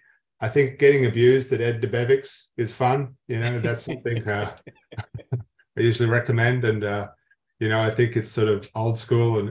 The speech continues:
and it's quite a, a little bit dated in some ways, but it's still hilarious. So I think, you know, that's,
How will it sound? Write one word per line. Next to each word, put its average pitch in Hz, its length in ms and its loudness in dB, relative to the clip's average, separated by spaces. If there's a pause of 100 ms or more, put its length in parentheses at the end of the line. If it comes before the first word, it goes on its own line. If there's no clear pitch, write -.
and 104 120 -8
it's 98 180 -8
quite 107 260 0
a, 101 100 -2
a - 200 -12
little 113 180 -2
bit 110 160 -2
dated 110 320 0
in 107 120 -4
some 110 220 -2
ways, 110 340 0
but 98 100 -4
it's 92 140 -6
still 104 200 -2
hilarious. 104 640 -2
So 101 200 -4
I 95 60 -8
think, 101 280 -6
you 101 80 -2
know, 101 180 -4
that's, 101 380 -8